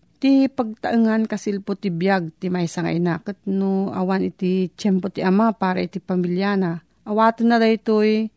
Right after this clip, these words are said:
nga awan iti panangipateg iti asawa na kaniana. Adu dagiti babassit nga banbanag nga mabalin nga aramiden ti ama ti pamilya. Panangtarimaan ti agtedded nga gripo, nadadael nga bisagra na buong nga tawa ken daddu mapay.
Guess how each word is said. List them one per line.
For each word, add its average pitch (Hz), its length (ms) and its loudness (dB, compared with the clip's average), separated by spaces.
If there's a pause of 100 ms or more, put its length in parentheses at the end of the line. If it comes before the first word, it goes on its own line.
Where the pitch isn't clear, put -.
(160)
nga 214 260 0
awan 220 460 4
iti 202 320 -2
panangipateg 190 1080 2
iti 165 160 -8
asawa 170 400 -4
na 175 80 -2
kaniana. 160 720 -2 (240)
Adu 254 240 -2
dagiti 240 640 0
babassit 208 560 -2
nga 214 80 -4
banbanag 196 640 2
nga 185 160 0
mabalin 180 560 2
nga 180 240 0
aramiden 226 560 2
ti 262 80 -4
ama 233 240 2
ti - 80 -8
pamilya. 240 640 0 (240)
Panangtarimaan 185 960 2
ti 190 320 2
agtedded 185 560 -2
nga 202 160 4
gripo, 202 640 2 (400)
nadadael 190 800 2
nga 208 80 2
bisagra 214 640 0
na 202 160 0
buong 214 480 2
nga 214 80 0
tawa 233 400 2
ken 226 480 -2
daddu 220 320 -2
mapay. 202 560 0